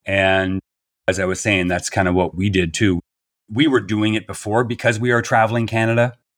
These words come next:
You know, how do you be in Winnipeg at the same time as Halifax? Well, you do that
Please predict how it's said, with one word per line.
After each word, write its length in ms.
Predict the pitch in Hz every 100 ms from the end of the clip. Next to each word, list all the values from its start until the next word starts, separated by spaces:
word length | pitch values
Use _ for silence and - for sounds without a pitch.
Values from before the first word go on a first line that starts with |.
| _ _
You 140 | - 107
know, 120 | 101
how 200 | - 113
do 80 | 117
you 200 | 113 104
be 280 | 90 113 107
in 140 | 101
Winnipeg 440 | 107 117 - 107
at 80 | 104
the 80 | 101
same 300 | - 110 107
time 320 | - 101 98
as 200 | 92 87 _ _ -
Halifax? 680 | 110 110 101 113 143 - - _ _ _ _ _ _ _ _ _
Well, 100 | 107
you 120 | 104
do 200 | 98 113 110
that 340 | 101 101 -